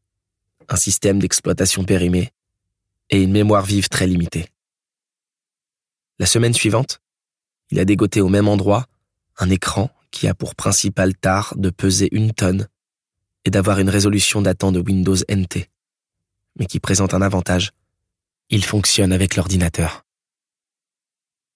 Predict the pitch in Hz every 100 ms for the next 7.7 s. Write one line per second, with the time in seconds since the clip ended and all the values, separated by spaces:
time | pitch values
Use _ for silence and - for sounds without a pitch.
0 | _ _ _ _ _ _ _ _ _ _
1 | _ 110 104 - - - 127 120 107 101
2 | 98 95 90 - 95 92 - 113 _ _
3 | _ _ _ _ _ _ - 98 101 104
4 | - 98 95 92 90 - _ _ _ _
5 | _ _ 87 92 - 90 98 98 - -
6 | 95 - 95 95 98 90 90 92 92 92
7 | 87 90 - 82 85 -